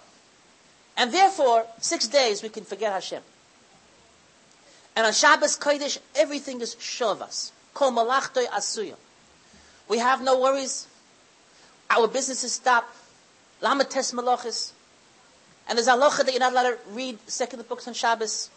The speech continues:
You don't, everything stops for, for the Jew. And essentially in the world, Shavas. And what happens? What happens is, at the moment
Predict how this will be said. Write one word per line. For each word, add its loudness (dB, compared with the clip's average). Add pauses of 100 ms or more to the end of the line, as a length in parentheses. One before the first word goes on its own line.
(140)
You -8
don't, 0 (100)
everything -4
stops 0
for, -12
for -12
the -8
Jew. -8 (1500)
And -2
essentially -2
in -8
the -2
world, 2
Shavas. 0 (1600)
And 2
what 10
happens? 0 (160)
What -2
happens -4
is, -4 (480)
at -6
the 0
moment 2